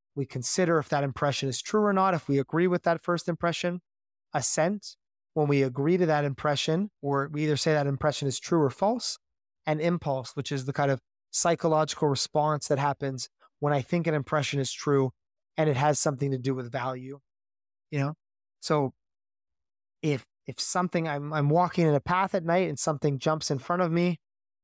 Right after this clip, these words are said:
there's an impression, well, something's coming, something's come in front of me. I think it might be, you know, I think it might be a snake. I reflect upon that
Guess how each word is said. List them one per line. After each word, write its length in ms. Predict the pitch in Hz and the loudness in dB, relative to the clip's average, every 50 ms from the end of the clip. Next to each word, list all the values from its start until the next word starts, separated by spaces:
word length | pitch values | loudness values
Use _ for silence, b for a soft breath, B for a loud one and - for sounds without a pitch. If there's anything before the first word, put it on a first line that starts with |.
| _ - | _ 0
there's 180 | 151 143 123 139 | 0 0 0 0
an 60 | 143 | -2
impression, 640 | 131 120 - - 180 185 180 - 208 208 220 220 | -4 -4 -2 -2 -2 0 0 0 0 0 0 -2
well, 140 | 170 151 139 | -4 -6 -6
something's 420 | - - 160 147 - 156 143 - | -4 -4 -4 -2 0 -2 -2 -2
coming, 320 | - - 151 151 160 170 160 | -2 -2 -2 -2 -2 -6 -6
something's 360 | - - 160 156 160 147 - | -6 -6 -4 -4 -4 -4 -2
come 160 | - 156 151 | -4 -4 -4
in 60 | 139 | -4
front 180 | 120 - 170 175 | -2 -2 0 2
of 60 | 185 | 2
me. 140 | 190 190 170 | 2 2 2
I 40 | 135 | 0
think 240 | - - 151 131 156 | 0 -2 -2 0 0
it 60 | 135 | 0
might 240 | 139 143 143 - - | 0 -2 -2 -4 -6
be, 300 | 147 143 139 139 127 _ _ _ _ _ _ _ _ _ _ - | -6 -6 -6 -6 -8 _ _ _ _ _ _ _ _ _ _ -6
you 60 | - 135 | -2 -2
know, 60 | 135 | -2
I 60 | 123 | -2
think 240 | - - 156 143 147 | -2 -2 -2 0 0
it 60 | 151 | 0
might 220 | 143 147 147 - | 0 0 -2 -2
be 120 | - 139 139 | 0 -2 0
a 60 | 127 | 0
snake. 560 | - - - 185 190 202 196 - - - - _ _ _ _ _ _ _ _ _ _ - | -2 -4 -2 0 2 0 0 -2 -6 -20 -20 _ _ _ _ _ _ _ _ _ _ -8
I 60 | 143 | -8
reflect 540 | 135 135 120 - - 175 185 190 - - 196 | -6 -6 -8 -8 -2 0 0 0 0 -2 -4
upon 320 | 170 - 185 180 180 170 | -2 0 0 0 2 2
that 260 | 175 175 175 175 - | 2 2 2 0 -2